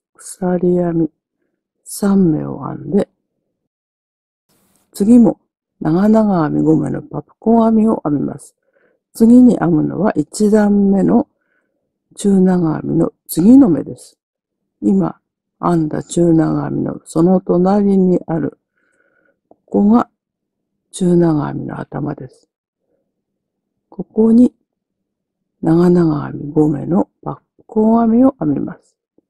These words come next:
針を目に戻してから、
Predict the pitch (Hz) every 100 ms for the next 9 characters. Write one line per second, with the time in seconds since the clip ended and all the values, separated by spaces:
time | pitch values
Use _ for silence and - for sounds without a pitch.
0 | _ _ _ _ _ _ _ _ - 175
1 | 160 143 143 - _ 151 - - _ 160
2 | 165 147 139 139 151 165 170 - - -
3 | - - - - 220